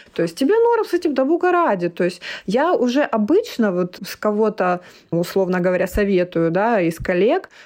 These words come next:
только тогда, когда человек конкретно меня об этом просит. Я не хожу и не говорю: «Вот, вам всем в терапию». Вообще нет. Ну, зачем? То есть куча людей ходит с гнилыми зубами, им с этим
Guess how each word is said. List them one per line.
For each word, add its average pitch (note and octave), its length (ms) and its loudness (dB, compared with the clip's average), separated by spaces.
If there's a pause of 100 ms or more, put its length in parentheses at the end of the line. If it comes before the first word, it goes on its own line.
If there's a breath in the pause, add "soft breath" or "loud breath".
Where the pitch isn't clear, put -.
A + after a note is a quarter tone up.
только A#3+ 280 -2
тогда, B3+ 300 0
когда B3 280 0
человек C#4 320 -2
конкретно B3 640 0
меня G#3 260 2
об G#3 120 0
этом G#3+ 240 -2
просит. F#3 540 -4
Я G#3+ 120 4
не A#3 100 2
хожу A#3 300 0
и C#4 40 4
не G#3+ 120 4
говорю: F#3+ 320 2
«Вот, A#3 460 0
вам G3 100 0
всем G3 180 -2
в - 60 -18
терапию». G#3+ 720 0
Вообще B3 520 -2
нет. F#3 220 -6 (400 loud breath)
Ну, B3 160 2
зачем? G#3 640 -2
То A#3+ 80 0
есть A#3+ 200 -2
куча D#4 300 2
людей C4+ 380 4
ходит C4+ 340 0
с G3+ 60 -4
гнилыми A3+ 400 2
зубами, G#3+ 480 0
им A#3+ 180 2
с B3+ 120 -6
этим A#3+ 300 0